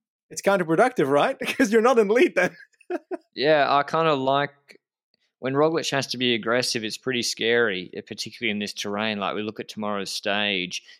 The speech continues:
Speaker 2: if he's like, "I need to gain time," and Jumbo light it up, <laughs> which they probably should do anyway, um, like, he could take big time. It's from Vitoria-Gasteiz to Ingeteam Park Zamudio,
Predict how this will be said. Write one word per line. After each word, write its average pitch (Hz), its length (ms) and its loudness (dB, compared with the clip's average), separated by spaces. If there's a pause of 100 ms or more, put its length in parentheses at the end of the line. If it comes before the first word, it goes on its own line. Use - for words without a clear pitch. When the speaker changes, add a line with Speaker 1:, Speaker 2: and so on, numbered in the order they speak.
Speaker 2:
if - 100 -6
he's 110 320 -2
like, 101 160 0
"I 98 160 0
need 107 140 -2
to 101 80 -4
gain 95 260 -2
time," 104 460 -2
and 95 100 -8
Jumbo 98 440 -2
light 98 300 -2
it 90 120 -10
up, 101 280 0 (300)
<laughs> - 380 -4
which 110 240 -6
they 92 80 -8
probably 95 260 -6
should - 200 -12
do 71 120 -10
anyway, 95 420 -4 (360)
um, 92 560 -6 (560)
like, 95 140 -2
he 113 140 -2
could 104 140 -6
take 104 300 -4
big 107 180 -4
time. 90 440 -6
It's - 180 -8
from 101 360 -4
Vitoria-Gasteiz 104 1160 -4
to 104 260 -6
Ingeteam 113 640 -6
Park 110 540 -6 (500)
Zamudio, 135 840 -2